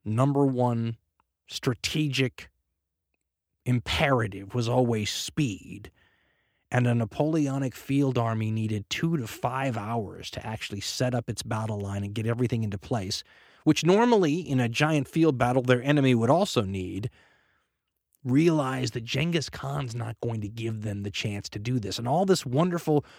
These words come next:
weaponry that would be a great equalizer against the steppe people, like cannons, are probably not even going to get a chance to be deployed. Napoleon and his troops will likely be attacked while on the move,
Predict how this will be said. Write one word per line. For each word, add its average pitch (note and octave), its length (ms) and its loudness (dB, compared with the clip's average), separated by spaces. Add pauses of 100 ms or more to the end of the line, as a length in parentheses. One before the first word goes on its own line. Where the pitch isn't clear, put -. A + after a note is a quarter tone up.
(100)
weaponry C#3+ 540 4
that C#3 120 2
would B2+ 120 0
be A#2 120 0
a A2+ 40 -2
great D3+ 300 2
equalizer A#2 560 0
against A2 280 -2
the A2+ 60 -2
steppe - 300 -2
people, A2 300 -2
like A2 280 -4
cannons, B2+ 680 0 (520)
are A#2+ 120 -2
probably C#3 480 0
not A#2+ 200 0
even A#2+ 220 -2
going A2+ 200 -2
to G#2+ 60 -6
get G#2+ 160 -6
a G#2 60 -6
chance B2+ 480 -2
to - 100 -6
be G#2+ 180 -6
deployed. A2+ 720 -4 (600)
Napoleon A#2+ 720 -2 (240)
and G#2 100 -4
his B2 160 -2
troops - 400 -4
will G#2 140 -4
likely A#2 400 -4
be G#2+ 160 -8
attacked A#2 540 -2
while G#2 260 -6
on G#2+ 220 -4
the G2+ 80 -6
move, D3+ 560 4